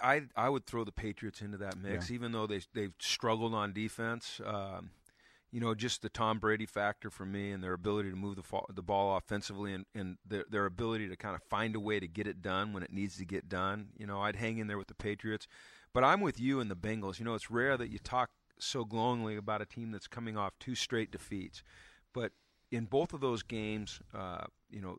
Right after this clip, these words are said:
Speaker 1: the Steeler game and then the Ravens game, they fought to the end. And they're a very young team. They're a developing team. Uh,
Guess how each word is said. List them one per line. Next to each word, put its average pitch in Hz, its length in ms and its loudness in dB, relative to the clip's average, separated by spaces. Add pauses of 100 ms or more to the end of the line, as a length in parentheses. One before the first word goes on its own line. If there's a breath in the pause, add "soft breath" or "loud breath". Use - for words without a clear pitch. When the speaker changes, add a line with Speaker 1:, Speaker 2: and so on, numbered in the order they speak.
Speaker 1:
the - 80 -12
Steeler 120 420 -2
game 110 360 -2
and 104 100 -4
then 104 120 -2
the 104 80 -2
Ravens 101 360 0
game, 98 280 -6
they 90 100 -6 (200)
fought 98 260 -2 (260)
to - 80 -12
the 92 240 -4
end. 85 220 -8 (500 soft breath)
And 101 360 -2
they're 120 180 4
a 98 60 4
very 113 360 2
young 113 320 0
team. 110 360 -4
They're 98 140 0
a 85 60 -4
developing 107 560 2
team. 110 460 -2 (400 soft breath)
Uh, 90 280 -4